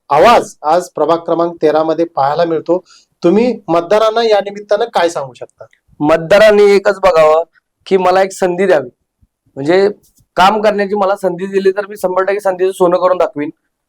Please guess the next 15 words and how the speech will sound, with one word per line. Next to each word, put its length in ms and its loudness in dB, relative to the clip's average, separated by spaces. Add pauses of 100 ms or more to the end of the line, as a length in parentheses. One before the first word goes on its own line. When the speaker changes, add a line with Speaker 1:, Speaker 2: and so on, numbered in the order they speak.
Speaker 2:
आणि 160 -4
त्याने 160 2
माझा 200 2
विश्वास, 360 2 (100)
पूर्णपणे 400 2
विश्वास 340 0
टाकून 240 -4
मला 220 0 (840)
अपेक्षित 480 -2 (520)
आहे 140 2
की 100 -4
माझे 260 2
मतदार 360 0
माझ्याशी, 460 0 (240)
अ, 300 -2